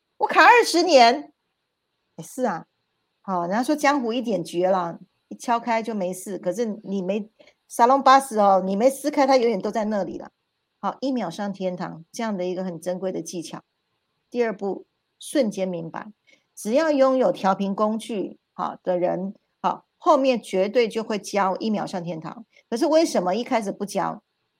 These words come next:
你这个技巧教完之后，你还是被小我打趴。<laughs> 好，你没有调频工具，啊，小我还是力量很大。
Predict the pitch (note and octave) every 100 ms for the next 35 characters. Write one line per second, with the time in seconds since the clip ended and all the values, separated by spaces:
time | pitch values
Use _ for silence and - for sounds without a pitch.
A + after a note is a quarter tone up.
0 | _ - A3 - D4+ D#4+ D4+ C#4+ F#3 A3+
1 | A#3+ G3 G#3 G3 - F3+ A3 A3 F#3 F3+
2 | F#3 - - - - F#3 _ _ - -
3 | _ _ _ _ C#4 A#3+ C4 D4+ E4+ C#4+
4 | C#4 C#4+ D#4 D#4+ E4 G3+ - _ _ -
5 | G3+ F#3+ C4 C4+ G3+ G#3 B3 A#3+ G#3+ G3+
6 | - - -